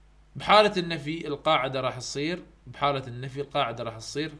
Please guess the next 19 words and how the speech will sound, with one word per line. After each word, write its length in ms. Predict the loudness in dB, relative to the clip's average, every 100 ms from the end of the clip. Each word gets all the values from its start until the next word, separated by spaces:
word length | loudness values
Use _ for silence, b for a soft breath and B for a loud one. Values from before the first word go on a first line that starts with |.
| -10
فاعل 560 | 0 4 4 2 -4 -8 -18 _ _ _ _ _ -20 _ _ _ _ -20 -20 -20 -20
زائدا 720 | -14 -2 0 0 -2 -6 -6 -8 -16 -20 _ -18 -6 0
did 300 | 0 -2 -10 -20 _ _ -14
not 440 | -6 -6 -6 -10 -20 -20 -20 -20
زائدا 560 | -4 0 0 0 0 0
use، 680 | 0 0 0 -2 -8 -12 -16 -20 _ _ _ -20 _ -20 _ -20 _ -20 -20 -20 -20 -20 -20 -20 -10
زائدا 680 | 0 0 2 0 0 0 -2
use، 280 | -2 -8 -14 -10
مو 440 | -2 2 4 4 2
used، 260 | -4 -14 -18 -14 -10
نحذف 360 | -6 -6 -6
الدي 340 | -6 -4 -2 -2
من 80 |
النفي، 460 | -4 -6 -8 -10 -12 -16 b b b b -2
زائدا 380 | 2 4 2
فعل 280 | 0 0 0
مجرد 420 | 0 0 0 0
زائدا 500 | 0 0 0 -2 -6 -10 -8 -6
تكملة. 500 | -6 -6 -6 -6